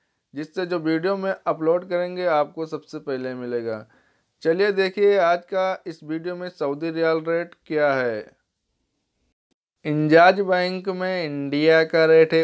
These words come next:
उन्नीस रुपये अट्ठासी पैसे, पाकिस्तान का रेट है छियालीस रुपये बावन पैसे, नेपाल का रेट है इकतीस रुपये पैंतालीस पैसे, बांग्लादेश का रेट है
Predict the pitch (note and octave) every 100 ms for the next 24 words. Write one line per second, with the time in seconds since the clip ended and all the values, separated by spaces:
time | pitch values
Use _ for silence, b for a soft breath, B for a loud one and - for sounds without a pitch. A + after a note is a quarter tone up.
0 | - D#3+ D3+ F3 F3 F#3 F#3+ F3+ F#3 D#3+
1 | - D3 C3+ C3+ E3 E3+ E3 D#3+ E3+ E3
2 | D#3+ D#3 F#3+ F#3 - G3+ A3 G#3+ F3 F3
3 | E3+ F3 - D#3+ D#3 E3+ F3 E3 F3 F3
4 | E3 C3+ C3 C#3+ E3 F#3 F3+ F3 F3+ F3+
5 | E3 C#3 C3+ C#3+ C#3 C#3+ C#3+ D#3 D3+ D3+
6 | D#3+ E3 - D#3 - G3+ F#3+ F#3 F#3+ F#3+
7 | - C#3+ C#3 D3 D3 D#3+ D#3+ F3 E3 F3
8 | E3+ D3 C#3 C#3+ C#3+ C#3 C#3+ D3 - D#3
9 | D#3 D#3 D#3